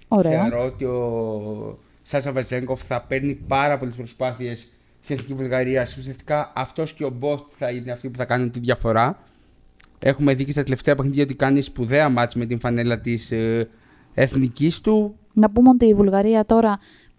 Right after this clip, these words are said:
Speaker 1: παίζει, όπως παίζαμε εμείς για τα προκριματικά του Παγκοσμίου, έπαιζε χθες με την Κύπρο και κέρδισε για τα,
Speaker 2: Πολύ εύκολα.
Speaker 1: ε, προκριματικά του επόμενου Ευρωμπάσκετ, το δύο χιλιάδες είκοσι πέντε.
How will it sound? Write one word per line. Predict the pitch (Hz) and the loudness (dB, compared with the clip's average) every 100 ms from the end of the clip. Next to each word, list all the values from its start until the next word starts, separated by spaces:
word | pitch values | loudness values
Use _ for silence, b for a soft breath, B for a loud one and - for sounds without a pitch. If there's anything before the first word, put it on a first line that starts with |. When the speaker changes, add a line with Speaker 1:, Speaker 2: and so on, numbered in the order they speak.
| _ | _
Speaker 1:
παίζει, | 208 214 214 214 185 170 | 2 4 2 4 4 2
όπως | 190 190 | 2 2
παίζαμε | - 208 208 | 4 2 4
εμείς | 202 202 | 4 2
για | 202 | 2
τα | 190 180 - | 2 2 2
προκριματικά | 175 180 180 - 196 | 0 0 -2 -2 0
του | 196 175 170 | 4 6 6
Παγκοσμίου, | 180 175 170 185 208 262 | 4 4 2 4 4 6
έπαιζε | 247 233 220 214 196 180 175 | 6 4 2 4 4 2 0
χθες | - 208 214 | 2 2 2
με | 196 | 0
την | 180 | -2
Κύπρο | 175 180 - 233 269 | 0 0 4 2 2
και | 185 | -2
κέρδισε | - 185 185 202 - | 4 4 4 -2 0
για | 262 226 | 2 2
τα, | 208 196 196 190 185 | 4 2 4 4 4
Speaker 2:
Πολύ | 185 185 | 2 0
εύκολα. | - 131 151 - | -4 -8 -8 -4
Speaker 1:
ε, | 185 185 180 180 | 2 4 6 4
προκριματικά | - 196 214 202 - 262 | 4 2 2 -2 0 0
του | - 254 | 6 4
επόμενου | 254 285 240 180 165 | 8 6 6 2 2
Ευρωμπάσκετ, | 165 165 160 165 - 226 | 2 2 2 0 0 0
το | |
δύο | 202 | 2
χιλιάδες | 190 190 | 4 2
είκοσι | - 185 | 2 2
πέντε. | 175 165 165 | 2 2 2